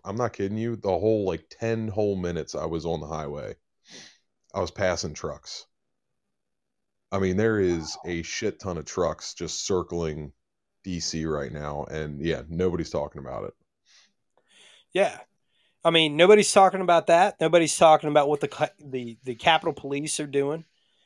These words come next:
Speaker 2: The fact that they answer, the Capitol Police answer to the legislative branch. I don't remember if it was you or it was, um, Johnny that pointed out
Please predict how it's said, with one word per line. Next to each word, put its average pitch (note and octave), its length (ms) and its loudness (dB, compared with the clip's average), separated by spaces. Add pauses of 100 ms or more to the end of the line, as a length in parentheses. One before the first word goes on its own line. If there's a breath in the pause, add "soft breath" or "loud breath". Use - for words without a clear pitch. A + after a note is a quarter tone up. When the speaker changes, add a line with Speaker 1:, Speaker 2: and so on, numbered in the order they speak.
(220)
Speaker 2:
The C3 60 -14
fact D3 320 4
that C#3 120 -4
they C#3+ 160 0
answer, C#3 560 0
the A#2 100 -8
Capitol F#3 400 2
Police D#3+ 560 -6
answer D3 480 -2
to C3+ 380 -6
the B2 80 -10
legislative B2 720 -6
branch. A#2+ 460 -10 (480 loud breath)
I A3+ 60 8
don't E4 180 0
remember D#4 320 4
if D#3+ 180 -4
it G3 120 4
was D3 260 -4
you A#3 640 -4
or E3 200 4
it D#3 180 0
was, D3 520 2
um, B2 680 0 (400)
Johnny C#3 580 -2 (800)
that C#3 260 0
pointed D#3+ 440 -2
out C#3 440 0